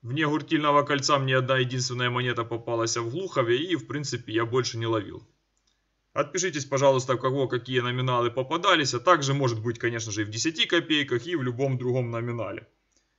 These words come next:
Ну, к сожалению, я не находил вообще никак. Грубо говоря, самое частое относительно идет в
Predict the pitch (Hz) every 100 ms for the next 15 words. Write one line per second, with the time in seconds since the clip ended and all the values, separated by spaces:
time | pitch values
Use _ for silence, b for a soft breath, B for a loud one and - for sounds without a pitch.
0 | _ _ _ 160 170 156 127 131 160 151
1 | 131 120 135 135 127 113 127 131 131 123
2 | 135 117 113 - 110 107 104 85 117 156
3 | 127 120 117 120 - 113 110 110 170 160
4 | - 139 135 131 127 135 113 107 107 107
5 | 139 131 104 117 143